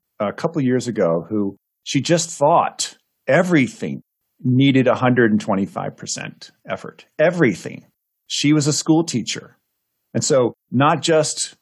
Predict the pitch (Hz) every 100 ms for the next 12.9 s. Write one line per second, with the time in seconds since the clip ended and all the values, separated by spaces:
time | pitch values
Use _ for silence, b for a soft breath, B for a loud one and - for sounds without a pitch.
0 | _ - 131 135 156 170 131 131 107 104
1 | - 113 104 - - 143 165 160 - _
2 | _ - - - 160 160 147 117 107 -
3 | 117 143 139 - 127 170 - - 67 -
4 | - - _ _ _ - 127 120 135 127
5 | 123 135 110 - - - 175 165 160 147
6 | 113 98 64 - _ _ _ 151 147 127
7 | 107 - 80 - _ _ _ _ _ _
8 | - - 131 120 - 120 131 165 143 123
9 | 123 113 127 139 131 110 110 98 92 85
10 | - 120 123 110 87 - - 131 131 101
11 | 92 90 87 - _ _ _ _ - 151
12 | 180 143 113 107 110 87 80 -